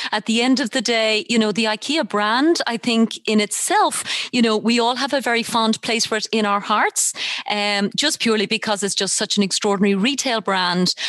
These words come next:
But the fact that you've managed to create this family concept is something that I think is gorgeous, um, in a very different but very special way. So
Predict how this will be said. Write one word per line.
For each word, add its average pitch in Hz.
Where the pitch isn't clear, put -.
But 220
the 233
fact 247
that 320
you've 302
managed 277
to 240
create 226
this 202
family 233
concept 269
is 214
something 214
that 202
I 196
think 208
is 220
gorgeous, 214
um, 208
in 220
a 220
very 285
different 202
but 202
very 214
special 214
way. 175
So 202